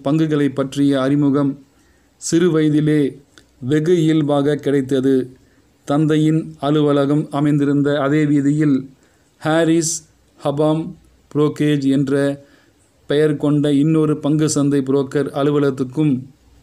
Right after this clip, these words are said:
ஓடுவான். அவர்களும் சிறுவனின் ஆர்வத்தைக் கண்டு பலகையில் பங்கு விலைகளை எழுதும் வேலையை விட்டுக் கொடுப்பார்கள். சுமார் பத்து வயது இருக்கும்போது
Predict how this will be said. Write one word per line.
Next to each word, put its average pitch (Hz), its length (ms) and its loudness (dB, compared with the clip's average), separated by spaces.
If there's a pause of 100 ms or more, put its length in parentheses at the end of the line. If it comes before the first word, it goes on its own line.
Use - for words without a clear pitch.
(120)
ஓடுவான். 139 640 2 (1120)
அவர்களும் 160 600 2
சிறுவனின் 156 540 0
ஆர்வத்தைக் 147 580 0
கண்டு 143 560 0 (160)
பலகையில் 151 640 0 (480)
பங்கு 170 340 0
விலைகளை 151 440 2
எழுதும் 151 400 2
வேலையை 143 500 2
விட்டுக் 139 300 -2
கொடுப்பார்கள். 131 760 -2 (420)
சுமார் 143 640 -2
பத்து 147 360 -2
வயது 151 340 0
இருக்கும்போது 143 960 0